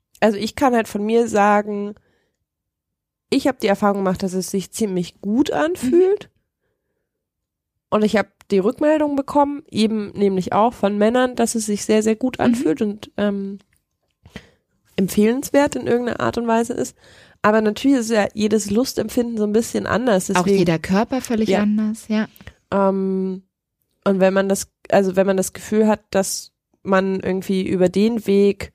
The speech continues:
Speaker 1: vielleicht keine Lust empfindet und auch, auch gar nicht das Interesse hat, das,
Speaker 2: Mhm.
Speaker 1: äh, auszuprobieren, dann muss man's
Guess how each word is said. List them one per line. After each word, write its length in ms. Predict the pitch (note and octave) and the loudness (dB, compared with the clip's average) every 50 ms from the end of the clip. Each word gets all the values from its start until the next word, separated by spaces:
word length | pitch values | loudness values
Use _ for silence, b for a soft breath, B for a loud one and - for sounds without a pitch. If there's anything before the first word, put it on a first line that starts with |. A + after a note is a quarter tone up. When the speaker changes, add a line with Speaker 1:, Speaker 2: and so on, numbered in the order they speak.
| _ _ _ _ _ | _ _ _ _ _
Speaker 1:
vielleicht 360 | _ - - F#3 F3+ F3+ - _ _ _ | _ -6 -2 -2 -2 -2 -4 _ _ _
keine 320 | - - G3 F#3+ G#3 A#3 B3 | -6 -2 0 0 2 2 0
Lust 340 | A#3 B3 C4+ C4 - - - | 0 0 0 -2 -2 -4 -6
empfindet 640 | A3+ B3 - - C4+ C4 C4+ C#4+ D#4 F4 F#4 - | -6 -4 -6 -6 -6 -4 -4 -2 -2 -2 -4 -4
und 160 | - - G#2 - | -8 -8 -6 -4
auch, 220 | - G3 - - b b b b b b b b | -4 -4 -6 -12 b b b b b b b b
auch 220 | - F3+ - - - _ - | -4 -4 -2 -4 -8 _ 2
gar 160 | F#3 F#3 F#3 | 2 4 4
nicht 200 | F#3+ G3+ F#3 - | 2 0 0 -2
das 120 | F#3+ F3 F3+ | -2 -4 -4
Interesse 520 | F3 F3 - - G3 A3 - - B3 G#3 | -6 -6 -4 -2 -2 -2 0 -2 -2 -2
hat, 140 | G#3+ G#3+ - - | -2 -2 2 2
das, 160 | A3+ A#3+ A3+ | 4 4 4
Speaker 2:
Mhm. 80 | C4+ E4+ A#4+ - | 2 0 -2 -4
Speaker 1:
äh, 100 | - - - - | -4 -4 0 2
auszuprobieren, 760 | - B3+ F4+ - - A3 G3 - - F#3 F#3 F#3+ G3+ G#3 G#3 | 2 2 2 0 -6 -8 -6 -6 -6 -2 0 2 2 2 2
dann 160 | F#3+ F#3 F#3 | 0 -2 -2
muss 220 | F#3 F#3+ G#3 - | -4 -6 -6 -4
man's 240 | - G3 F#3 - - | -6 -6 -6 -6 -10